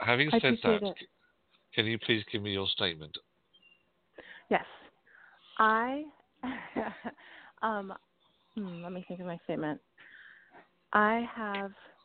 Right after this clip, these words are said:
Speaker 2: received my clear vision for my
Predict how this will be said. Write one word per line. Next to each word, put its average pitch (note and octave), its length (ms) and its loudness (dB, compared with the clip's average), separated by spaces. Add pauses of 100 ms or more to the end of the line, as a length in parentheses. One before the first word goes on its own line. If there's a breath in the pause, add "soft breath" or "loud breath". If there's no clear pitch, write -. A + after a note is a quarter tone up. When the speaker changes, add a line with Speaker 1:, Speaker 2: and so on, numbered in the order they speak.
(260)
Speaker 2:
received A#3 460 -2
my A3 160 4 (200)
clear B3 500 4 (1500 soft breath)
vision C#4+ 420 4 (420 loud breath)
for G#3+ 160 0
my F#3 240 0